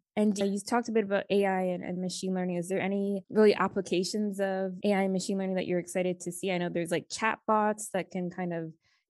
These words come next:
answer frequently asked questions and kind of take that burden off of healthcare administrators. There's, you know, predictive analytics. Is there any use cases that you're particularly excited about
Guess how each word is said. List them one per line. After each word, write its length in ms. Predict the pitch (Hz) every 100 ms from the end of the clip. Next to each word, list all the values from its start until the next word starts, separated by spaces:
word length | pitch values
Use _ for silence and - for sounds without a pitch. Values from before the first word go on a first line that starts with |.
| 202
answer 280 | 202 220
frequently 340 | 190 214 202 190
asked 240 | 175 -
questions 560 | - 254 - 240 226 202
and 120 | 185
kind 120 | 180
of 100 | 170
take 220 | - 180
that 200 | 185 175 - -
burden 380 | 180 180 180 175
off 160 | 170 -
of 140 | 170
healthcare 360 | 165 170 175 170
administrators. 880 | 160 160 160 - 214 208 208 208 185
There's, 340 | 165 165 160 _ _
you 60 | 185
know, 60 | 180
predictive 420 | 180 185 185 175
analytics. 600 | 175 175 170 185 196 -
Is 120 | 180
there 340 | 175 170 170 165
any 280 | 185 180 170
use 240 | 196 196
cases 300 | - 175 175
that 140 | 185
you're 160 | 165 185 185 _ _
particularly 420 | - 226 214 226 214
excited 360 | 214 214 220
about 340 | 220 240 285